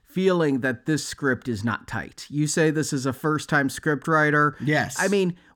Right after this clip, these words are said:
Speaker 1: so they go to this cantina, Hank, Janet, and Hope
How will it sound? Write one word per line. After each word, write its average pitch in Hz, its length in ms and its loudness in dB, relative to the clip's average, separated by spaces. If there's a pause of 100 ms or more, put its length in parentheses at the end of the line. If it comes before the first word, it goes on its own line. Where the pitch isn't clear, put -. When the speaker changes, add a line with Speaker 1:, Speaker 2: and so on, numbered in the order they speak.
Speaker 1:
so 202 320 2
they 190 200 2
go 240 280 4
to 294 100 2
this 175 200 0
cantina, 120 560 -2
Hank, 170 580 -2
Janet, 151 600 0
and 131 120 0
Hope 120 440 -2